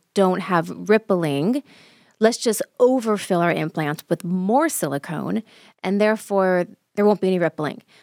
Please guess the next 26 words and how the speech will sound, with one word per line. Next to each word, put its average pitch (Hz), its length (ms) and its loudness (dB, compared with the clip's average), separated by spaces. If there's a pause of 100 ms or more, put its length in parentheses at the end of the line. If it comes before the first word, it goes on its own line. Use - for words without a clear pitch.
(100)
But 190 60 -6
they 220 80 2
didn't 226 140 2
actually 190 180 -6
change 170 380 0
the 170 80 -4
formulation 156 560 -2
of 143 80 -8
their 131 80 -4
gel. - 400 -6 (240)
So 185 280 0
Mentor 208 540 0
has 165 320 0 (300)
overfilled 202 600 2
implants, 147 600 -4 (240)
which 180 180 0
is 180 100 0
sort 180 200 2
of 170 180 -4
their 185 240 4
version 165 500 -2 (140)
of 156 460 -2 (240)
an 185 140 2
Allergan 160 480 0
Soft 156 360 2
Touch 151 420 0